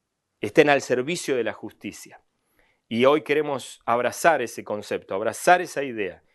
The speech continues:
y poner toda nuestra energía laboral, eh, en pensar cómo somos de bendición, en cómo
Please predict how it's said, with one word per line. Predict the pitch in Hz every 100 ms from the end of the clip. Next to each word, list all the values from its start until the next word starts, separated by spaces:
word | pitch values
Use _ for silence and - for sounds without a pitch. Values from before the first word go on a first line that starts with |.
| _ _ -
y | 113
poner | 127 156 165
toda | - 214 220
nuestra | 190 147 151
energía | 139 127 - 160 147
laboral, | 127 120 98 90 85 _ _ _ _ _ _ _ _ _ _
eh, | 113 110 98 92 90 90 _ _
en | 113 113
pensar | 123 123 - 170 170 -
cómo | 190 202 208 214 _
somos | - - 165 160 143 -
de | 117
bendición, | 113 110 107 - 131 95 85 _ _ _ _ _ _ - _ _ _ _ _
en | 120 117
cómo | 190 190 185